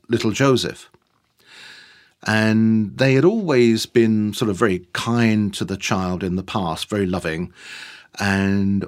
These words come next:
also, uh, Joseph and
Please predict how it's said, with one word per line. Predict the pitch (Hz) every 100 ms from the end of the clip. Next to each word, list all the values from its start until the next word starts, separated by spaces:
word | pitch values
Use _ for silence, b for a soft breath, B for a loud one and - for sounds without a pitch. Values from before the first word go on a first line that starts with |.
| - -
also, | 127 120 - 101 90 85 87 90 87 - -
uh, | 95 78 - -
Joseph | 117 113 - 101 95
and | 92 92 90